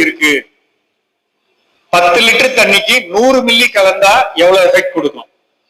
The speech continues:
பத்து லிட்டர் தண்ணிக்கு இருநூறு கலந்தா எவ்வளவு நடக்கும், பத்து லிட்டர் தண்ணிக்கு முந்நூறு கலந்தா எவ்வளவு நடக்கும்,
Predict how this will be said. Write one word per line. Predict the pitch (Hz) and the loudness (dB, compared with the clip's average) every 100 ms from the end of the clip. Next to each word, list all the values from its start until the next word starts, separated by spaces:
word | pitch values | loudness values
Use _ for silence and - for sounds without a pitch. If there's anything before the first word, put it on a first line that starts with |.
| _ _ - | _ _ -4
பத்து | 180 180 247 | -4 -2 0
லிட்டர் | 240 262 - | 0 -2 -2
தண்ணிக்கு | 220 220 226 185 | 0 0 0 0
இருநூறு | 175 214 262 262 | 0 2 2 2
கலந்தா | 233 208 214 214 | 0 0 2 4
எவ்வளவு | 190 175 160 | 4 4 2
நடக்கும், | 143 127 - _ _ _ - | 0 -4 -20 _ _ _ -2
பத்து | 202 - | -2 2
லிட்டர் | 262 262 262 226 | 2 2 2 2
தண்ணிக்கு | 202 233 214 | 0 -2 0
முந்நூறு | 220 277 285 269 | 0 2 2 2
கலந்தா | 214 202 202 | 0 0 2
எவ்வளவு | 196 175 165 | 4 4 0
நடக்கும், | 139 - | -4 -12